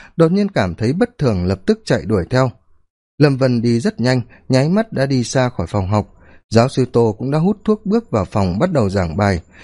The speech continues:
Từ Nhân chạy một lúc cuối cùng cũng đuổi theo được Lâm Vân. "Đợi tôi với." Lâm Vân quay đầu thấy Từ Nhân không ngờ lại đuổi theo mình, liền cau mày hỏi, "Cô lại có chuyện gì thế?" "Tại sao cứ nhìn thấy tôi là anh bỏ chạy vậy?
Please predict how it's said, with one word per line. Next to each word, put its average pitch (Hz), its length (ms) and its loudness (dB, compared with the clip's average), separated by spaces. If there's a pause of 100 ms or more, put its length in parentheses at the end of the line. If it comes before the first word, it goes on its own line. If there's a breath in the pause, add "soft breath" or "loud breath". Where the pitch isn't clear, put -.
(160 loud breath)
Từ 151 100 6
Nhân 196 220 2
chạy 170 160 -4
một 117 200 -2
lúc 226 220 0
cuối 202 140 0
cùng 113 280 -2
cũng 175 180 -4
đuổi 113 240 2
theo 120 180 -2
được 95 180 -6
Lâm 123 160 0
Vân. 127 180 2 (400)
"Đợi 110 260 0
tôi 117 160 2
với." 151 280 0 (640)
Lâm 196 180 4
Vân 202 160 0
quay 196 200 -2
đầu 131 220 2
thấy 165 160 -4
Từ 165 140 2
Nhân 151 240 0
không 170 220 -2
ngờ 123 120 0
lại 95 140 -2
đuổi 95 220 0
theo 151 200 -2
mình, 113 240 2 (160)
liền 98 260 0
cau 127 200 2
mày 113 200 0
hỏi, 95 220 -2 (580 soft breath)
"Cô 120 200 4
lại 107 160 0
có 196 120 -2
chuyện 113 220 0
gì 101 160 -2
thế?" 190 180 0 (800)
"Tại 127 160 2
sao 131 240 0
cứ 220 100 0
nhìn 175 220 2
thấy 190 100 -2
tôi 202 220 0
là 139 80 0
anh 170 160 0
bỏ 117 160 0
chạy 117 220 -2
vậy? 120 200 0